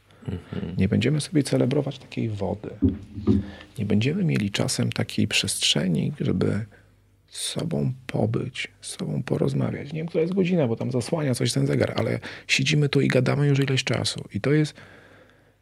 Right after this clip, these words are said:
Speaker 2: myślę, że wszyscy za tym tęsknimy. Za takim autentycznym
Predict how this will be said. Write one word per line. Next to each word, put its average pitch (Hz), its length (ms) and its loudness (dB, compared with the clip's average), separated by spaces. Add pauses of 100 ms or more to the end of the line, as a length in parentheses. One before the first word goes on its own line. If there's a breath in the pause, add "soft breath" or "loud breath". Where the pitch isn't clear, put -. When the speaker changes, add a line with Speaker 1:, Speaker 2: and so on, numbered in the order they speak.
(120)
Speaker 2:
myślę, - 200 -4
że - 100 0
wszyscy - 440 0
za 156 60 -6
tym 131 160 -4
tęsknimy. 131 680 -8 (600)
Za - 100 -8
takim 113 320 -4 (640 loud breath)
autentycznym 120 1120 0